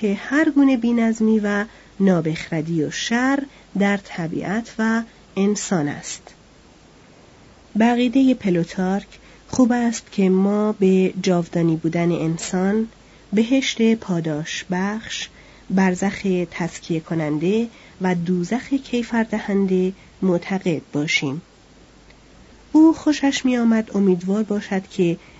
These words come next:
یک دور توقف در برزخ ممکن است حتی نرون را هم اصلاح کند و تنها معدودی به لعنت ابدی دچار خواهند بود. به عقیدهٔ پلوتارک،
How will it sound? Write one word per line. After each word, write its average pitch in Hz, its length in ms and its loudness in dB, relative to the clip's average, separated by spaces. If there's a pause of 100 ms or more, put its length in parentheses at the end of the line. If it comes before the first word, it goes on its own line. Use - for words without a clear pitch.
(120)
یک 294 320 4
دور 233 280 4
توقف 175 720 -4
در 165 200 -2
برزخ 165 720 -4 (420)
ممکن 233 320 4
است 285 240 4 (120)
حتی 226 580 -2
نرون 196 480 4
را 247 140 0
هم 214 380 -2 (340)
اصلاح 190 480 -2 (260)
کند 151 240 -2 (640)
و 180 220 2
تنها 220 640 -2 (300)
معدودی 247 920 4
به 180 300 2
لعنت 170 460 -2
ابدی 160 680 -2 (340)
دچار 196 400 0
خواهند 151 600 -4 (160)
بود. 160 200 -2 (1600)
به 240 80 6
عقیدهٔ 269 540 4
پلوتارک، 196 760 -2